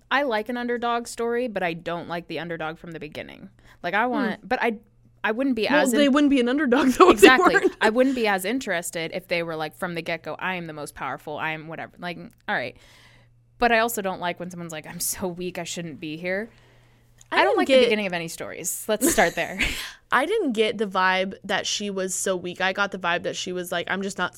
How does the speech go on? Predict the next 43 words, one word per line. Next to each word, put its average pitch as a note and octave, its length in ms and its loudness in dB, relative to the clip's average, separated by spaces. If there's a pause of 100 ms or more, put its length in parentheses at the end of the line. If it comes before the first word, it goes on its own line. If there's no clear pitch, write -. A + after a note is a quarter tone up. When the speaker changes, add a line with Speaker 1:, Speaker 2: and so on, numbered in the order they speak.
(160)
Speaker 2:
I'm G3+ 200 0
s-, - 200 -8
not G3 260 -2
prepared E3+ 320 -4
Speaker 1:
She's F4 100 -6
Speaker 2:
for - 40 -6
Speaker 1:
just - 120 -2
Speaker 2:
this." D#4 120 0
Speaker 1:
made B3+ 60 -2
different. F#3+ 440 -4
Yeah. F#3 380 0
Speaker 2:
Yeah. - 260 0 (240)
Speaker 1:
But, B3+ 240 2 (320)
so A#3 160 -4
that's B3+ 340 0
obviously G#3 420 0
a F3 60 -2
common F3+ 320 -8
theme F3+ 260 -8
throughout E3+ 220 -8
the F3 60 -16
book F3 240 -8
is E3 80 -12
she's E3 260 -10
just - 220 -10
so D#3 140 -8
different D#3 500 -10
than D#3 160 -8
her D3+ 160 -12
family, E3 600 -10
and E3 140 -10
she D#3+ 220 -10
says E3 280 -8
it - 100 -8
from E3+ 160 -12
the C#3+ 100 -10
get-go F#3+ 420 -6
Speaker 2:
"I'm G#3 40 -4
Speaker 1:
that F3+ 140 -8
I'm G#3 120 -6
like, - 160 -12
Speaker 2:
different. E3+ 220 -14
Yeah, F#3+ 220 -14